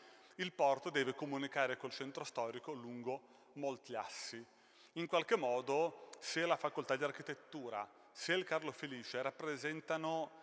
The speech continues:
e se il Palazzo Ducale rappresentano una serie di funzioni a carattere pubblico, eh, poste in modo strategico tra la città del Novecento e la città storica, ecco che in realtà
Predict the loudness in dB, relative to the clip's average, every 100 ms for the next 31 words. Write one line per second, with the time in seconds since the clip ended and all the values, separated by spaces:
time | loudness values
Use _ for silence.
0 | -6 -4 0 0 2 2 2 -4 -8 -4
1 | -2 -2 -4 -6 -10 -20 -16 0 0 2
2 | -2 -2 0 0 0 0 -2 -2 -4 -6
3 | -10 -8 -6 -4 -4 -2 -2 -2 -4 -6
4 | -8 -8 -10 -12 -12 -12 _ -20 -20 _
5 | -16 -14 -10 -8 -8 0 0 0 0 0
6 | 0 -2 0 0 0 -4 -4 -6 -4 -6
7 | -6 -8 -4 -4 -2 2 2 2 -4 -18
8 | -20 -16 -10 -8 -8 0 2 2 0 -4
9 | -6 -4 -4 -4 -2 -2 -2 -8 -20 -8
10 | -2 -2 -4 -8 -8 -4 0 0 0 0
11 | 2 2 -4 -20 -4 -2 0 -2 0 0
12 | 0 -2 -2 -6 -6 -6